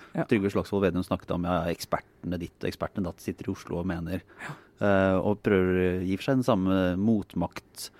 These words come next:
Speaker 2: ehm, ja, det høres litt negativt å si oppvigleri da, men altså. <laughs>
Speaker 1: Myteriet, liksom.
Speaker 2: <laughs> Nei, men, men, eh, Liv Signe Navarsete hadde jo en sånn, eh, en stor kongstanke om den der motmakta mot, eh, mot, eh,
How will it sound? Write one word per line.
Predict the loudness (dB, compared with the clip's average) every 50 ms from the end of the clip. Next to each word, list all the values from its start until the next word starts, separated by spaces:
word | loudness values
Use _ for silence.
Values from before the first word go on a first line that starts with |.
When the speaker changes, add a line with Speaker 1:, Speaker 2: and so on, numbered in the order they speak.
| -20 -20 -20 -20 -20 _ _ _ _ -2
Speaker 2:
ehm, | 0 2 2 2 2 0 0 -2 -2 -4 -4 -6 -8 -10 -14 _ -20 _ _ -20 _ _ _ -4 -2
ja, | -2
det | 0 0
høres | 0 0
litt | 0 0
negativt | 0 0 0 0 -2 -2 -4 -4 0
å |
si | 0 0
oppvigleri | 0 -2 -4 _ -2 -2 0 2 2 2 2 4 6 6
da, | 6 6
men | 6 6 4 6
altså. | 6 4 4
<laughs> | 4 4 4 6 6 8 8 10 10 12 12 10 10 8 8 6 6 6 4 4 6 6 4 4 2 2 0 0 0 2 0 0 0 -2 -4 -4 -2 -2 -2 -2 -4 -6 -6 -4 -4 -4 -4 -6 -6 -6 -6 -6 -8 -10 -10 -4 4 6 6 6 6 4 4
Speaker 1:
Myteriet, | 6 6 6 6 6 4 4 4 2 4 4 4 4 4
liksom. | 4 2 0 0 -4 -8 -6 0 0 0 0 0 -2 0 2
Speaker 2:
<laughs> | 2 2 2 2 0 -2 -6 -4 0
Nei, | 2 4 4
men, | 4 4 4 2 0 0 -4 -6 -8 -8 -6
men, | 0 2 4 6 6 6 6
eh, | 8 8 8
Liv | 6 6 6
Signe | 4 2 4 4 2
Navarsete | 2 2 0 -2 0 2 2 2
hadde | 2 0 -2 -2 -2
jo | 0 0
en | -2 -2
sånn, | -2 -4 -4 -4 -4
eh, | -4 -4 -4 -4 -4 -4 -4 -6
en | -6 -8
stor | -6 -4 -2 -2 -2 -2 -4 -4
kongstanke | -4 -4 -4 -4 -4 -2 -2 0 2 2
om | 2 2
den | 2 2
der | 2
motmakta | 0 0 -2 -6 -8 -8 -8 -8 -6 -4 -2 -2
mot, | -2 -2 -4 -6 _ -6 -4
eh, | -2 -2 -2 -2 -2 -4 -4 -6 -6 -8
mot, | -8 -6 -6 -6 -6 -6 -8 _ -12 -10
eh, | -8 -6 -6 -6